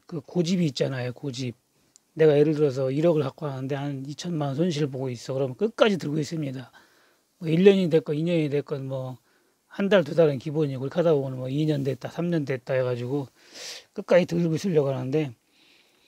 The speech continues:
아, 보통 그 선수들하고, 네, 그 고수하고 하수하고 차이가 그겁니다. 고수 같은 경우는, 저 같은 경우도 아니다 싶으면 빨리 정리를 하거든요. 모든 걸 정리하고 다시 시작합니다. 다시. 네, 다시 시작하는데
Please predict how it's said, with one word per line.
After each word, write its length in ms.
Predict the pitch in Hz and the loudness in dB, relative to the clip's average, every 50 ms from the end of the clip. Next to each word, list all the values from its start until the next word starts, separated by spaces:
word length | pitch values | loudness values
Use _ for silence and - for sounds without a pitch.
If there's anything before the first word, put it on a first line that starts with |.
| - - - _ _ _ _ _ _ _ | -20 -20 -20 _ _ _ _ _ _ _
아, 340 | - 147 139 139 139 135 135 120 | -4 0 2 2 2 2 2 0
보통 640 | - 180 170 - 208 196 175 190 202 180 151 127 117 113 _ _ _ _ _ _ - - - - - - - - _ | 0 -2 -2 2 4 4 6 4 4 2 0 -4 -6 -10 _ _ _ _ _ _ -20 -20 -20 -20 -20 -20 -20 -20 _
그 280 | - - 185 180 165 151 | -12 -6 0 2 2 2
선수들하고, 1080 | 143 - 220 247 262 - 262 269 202 220 185 180 160 147 135 151 156 165 165 151 120 113 127 | 4 4 2 2 4 4 2 4 4 6 6 6 6 4 4 4 4 4 4 2 -2 -4 -8
네, 300 | 151 143 139 131 131 127 120 | -6 -6 -4 -4 -4 -6 -6
그 100 | - 151 | -8 -10
고수하고 600 | 131 - - 175 170 - 208 220 165 160 139 135 | -12 -8 -6 -6 -6 -4 -2 0 0 0 0 0
하수하고 420 | 135 175 180 - 196 185 156 151 135 | 0 -2 -2 0 0 -2 0 -2 -2
차이가 340 | - - 202 202 185 170 | -4 -4 -2 0 0 0
그겁니다. 640 | - - 160 165 156 147 135 131 123 127 120 120 120 - | 0 -2 -2 -2 -2 -2 -4 -6 -6 -8 -8 -10 -10 -14
고수 240 | _ - 185 170 - | _ -8 -6 -2 2
같은 240 | 202 190 175 - 170 | 4 4 4 2 0
경우는, 320 | 160 156 147 156 170 170 | 0 0 0 0 0 -2
저 140 | 151 - 170 | -2 0 2
같은 240 | 156 175 156 - 160 | 2 2 2 2 -2
경우도 300 | 156 147 147 147 135 135 | -4 -2 -2 -4 -4 -4
아니다 320 | 123 127 156 170 160 175 | -4 -2 -2 0 2 0
싶으면 460 | 156 117 - - 165 147 143 135 131 120 | 0 -2 -4 -12 -10 -8 -8 -8 -8 -6
빨리 260 | - 185 220 202 180 | -4 -2 -2 -2 -2
정리를 380 | - - 180 202 175 160 151 147 | -2 -2 -2 0 0 0 0 0
하거든요. 360 | 131 139 127 131 135 139 135 | -2 -2 -4 -6 -6 -6 -6
모든 280 | 127 139 139 127 135 135 | -6 -6 -6 -6 -6 -4
걸 180 | 143 156 165 - _ _ _ _ _ _ | -4 -6 -6 -8 _ _ _ _ _ _
정리하고 420 | - - 180 180 185 185 175 139 131 | -6 -2 2 2 4 4 4 2 0
다시 400 | - - - - 175 - 214 208 | -4 -8 -8 -6 -4 -2 0 0
시작합니다. 580 | 131 147 156 151 135 127 120 123 117 113 117 | 0 2 0 0 0 0 -4 -6 -8 -10 -12
다시. 520 | 110 - - - 127 - - - 120 107 _ _ _ _ _ _ _ _ | -14 -14 -12 -12 -12 -12 -12 -14 -14 -16 _ _ _ _ _ _ _ _
네, 220 | - 147 135 120 113 - | -12 -10 -8 -8 -10 -10
다시 240 | - - 147 139 | -10 -10 -8 -8
시작하는데 720 | 131 117 143 147 143 135 131 127 123 123 127 143 151 147 | -6 -4 -2 0 0 0 -2 -4 -6 -6 -6 -6 -6 -6